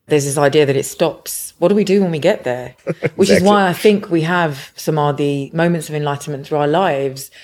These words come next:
Speaker 1: and it shows us the way. Like, we might turn left here, we might turn right. You know, we might not go into that relationship or into that job. You know, these are moments of glimmers of wisdoms that we have. And, um, I suspect that's what he meant.
Speaker 2: So how,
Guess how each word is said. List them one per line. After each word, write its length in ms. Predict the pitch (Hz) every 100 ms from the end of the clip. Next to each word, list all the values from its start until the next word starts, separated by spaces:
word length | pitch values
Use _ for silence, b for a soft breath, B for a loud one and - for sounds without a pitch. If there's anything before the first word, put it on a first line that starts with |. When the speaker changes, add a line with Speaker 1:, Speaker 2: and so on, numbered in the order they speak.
| B
Speaker 1:
and 120 | - 170
it 160 | -
shows 340 | - 196 196 185
us 180 | 160
the 100 | -
way. 440 | 156 180 185 147 139
Like, 160 | 147
we 120 | - 160
might 260 | 165 -
turn 260 | - 160 151
left 260 | 165 165 -
here, 100 | 156
we 80 | 143
might 220 | 151 -
turn 240 | 147 147
right. 360 | 151 160 139 - B B B B -
You 120 | 160
know, 140 | 151 151
we 100 | 156
might 180 | 160 160
not 200 | 165 -
go 160 | 160
into 180 | 160 156
that 140 | 151 147
relationship 500 | 156 160 156 156 151
or 120 | 147
into 160 | 147
that 180 | - 147
job. 320 | - 175 151
You 60 | 156
know, 80 | 151
these 200 | 165 165
are 60 |
moments 520 | 160 165 175 185 175 160
of 100 | 143
glimmers 400 | 156 170 165 147
of 260 | 151 135 - _ _ _ _ _ _ -
wisdoms 580 | 180 202 151 170 156 143
that 80 |
we 140 | 143 147
have. 520 | 139 139 139 131 - -
And, 440 | 156 156 156 151
um, 480 | 156 156 156 156 151 _ _ -
I 120 | 226
suspect 340 | 226 220 269
that's 200 | 226 240
what 120 | - 165
he 80 |
meant. 340 | 147 143 143 - _ _ _ _ _ _ B B 113
Speaker 2:
So 260 | - 127
how, 540 | 113 127 151 180 185